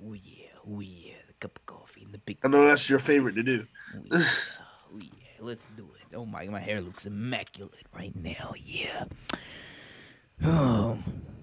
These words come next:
Speaker 1: so rock around the Christmas tree. Yeah. At the time, at the, oh, uh, let's restart it there, brother. I got some work I can, uh, do two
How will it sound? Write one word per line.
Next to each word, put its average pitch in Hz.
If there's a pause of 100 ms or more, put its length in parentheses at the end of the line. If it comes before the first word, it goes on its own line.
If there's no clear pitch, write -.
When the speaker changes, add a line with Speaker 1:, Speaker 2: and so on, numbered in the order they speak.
(440)
Speaker 1:
so -
rock 151
around 139
the - (120)
Christmas - (100)
tree. - (280)
Yeah. - (640)
At -
the 185 (100)
time, 233 (560)
at 165
the, 143
oh, 117
uh, 85 (140)
let's 101
restart 139
it -
there, 85 (100)
brother. 92 (220)
I -
got - (180)
some 107
work 120 (200)
I - (340)
can, 107
uh, 101
do 113
two 98